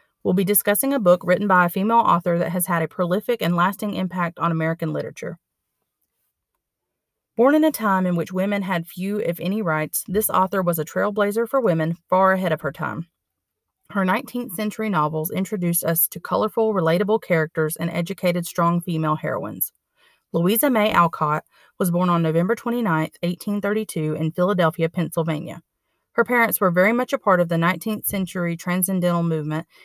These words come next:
and their religious and political beliefs deeply influenced Alcott as a child. Her father was an educator who strongly believed in the importance of learning for children as well as their enjoyment of it,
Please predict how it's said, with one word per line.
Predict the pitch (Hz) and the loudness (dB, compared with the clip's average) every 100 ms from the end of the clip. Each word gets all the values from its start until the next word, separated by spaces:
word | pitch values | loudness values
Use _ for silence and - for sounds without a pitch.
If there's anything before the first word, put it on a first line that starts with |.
| _ | _
and | 202 175 | 0 2
their | 170 | 2
religious | 175 208 247 233 | 2 2 2 -2
and | 190 | -2
political | 196 202 220 240 | 0 0 0 -2
beliefs | 220 226 170 170 - | 0 -2 -2 -4 -6
deeply | 185 196 214 | -6 -4 -4
influenced | 208 196 175 165 | -4 0 0 0
Alcott | 165 165 - 156 156 | -2 -2 2 0 0
as | 156 | -6
a | |
child. | - 151 123 165 _ _ _ _ _ _ - | -4 -4 -4 -8 _ _ _ _ _ _ -4
Her | 220 | 4
father | 254 269 | 4 6
was | 285 294 | 4 2
an | 269 | 0
educator | 196 180 185 165 165 | 0 -4 -2 -2 0
who | 165 | -2
strongly | 160 - 190 214 220 | -4 -2 -2 -2 -2
believed | 208 185 170 | -2 -2 -2
in | 165 | -2
the | 160 | -2
importance | 151 196 - 202 | -4 -6 -6 -6
of | 202 | -6
learning | 185 190 208 214 | -2 0 0 -2
for | 240 | -2
children | - 180 170 170 | 0 2 2 0
as | - 170 | -2 -2
well | 170 170 | 0 2
as | 175 | 2
their | 165 165 | 2 2
enjoyment | 160 165 170 139 | 2 2 2 0
of | 147 | -2
it, | 170 | -4